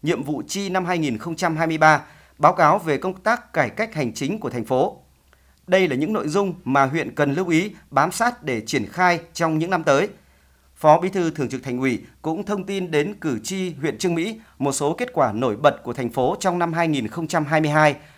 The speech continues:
phương hướng nhiệm vụ năm hai nghìn không trăm hai mươi ba. Giải đáp một số kiến nghị, đề xuất của cử tri huyện Chương Mỹ,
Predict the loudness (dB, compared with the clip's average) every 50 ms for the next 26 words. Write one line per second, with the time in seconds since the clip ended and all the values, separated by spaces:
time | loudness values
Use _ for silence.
0 | _ _ -2 2 4 4 6 4 4 2 2 0 -2 0 0 -2 0 0 0 0
1 | 0 0 0 0 0 -2 -2 -4 -6 -6 -2 -2 0 0 2 0 0 0 4 6
2 | 8 8 8 6 2 -8 _ _ _ _ _ _ _ _ _ _ _ _ _ 0
3 | 4 4 6 6 6 4 4 2 0 -2 0 0 0 0 0 0 -2 -2 0 0
4 | 0 -2 0 2 2 2 2 2 -2 -4 -4 -6 _ -4 -4 -4 -2 -2 -4 -4
5 | -4 -2 -4 -4 -4 -4 -2 -2 -2 0 0 0 0 -2 -4